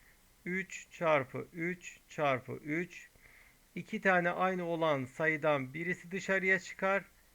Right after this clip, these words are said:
diğeri içeride kalır. Böylece kök yirmi yediyi de üç kök üç olarak yazdık. Şimdi bunları soruda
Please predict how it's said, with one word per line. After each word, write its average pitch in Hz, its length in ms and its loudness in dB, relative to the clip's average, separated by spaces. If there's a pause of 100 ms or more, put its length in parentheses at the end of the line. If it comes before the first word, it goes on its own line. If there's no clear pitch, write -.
(540)
diğeri 156 380 4
içeride 151 460 0
kalır. 180 420 -4 (580)
Böylece 180 640 4 (320)
kök 196 340 -2
yirmi 160 240 0
yediyi 156 340 -2
de 190 260 6 (180)
üç 190 200 -8
kök 160 220 -6
üç - 100 -12
olarak 156 400 -2
yazdık. 139 360 0 (380)
Şimdi 247 340 -6
bunları 226 480 2 (480)
soruda 220 600 2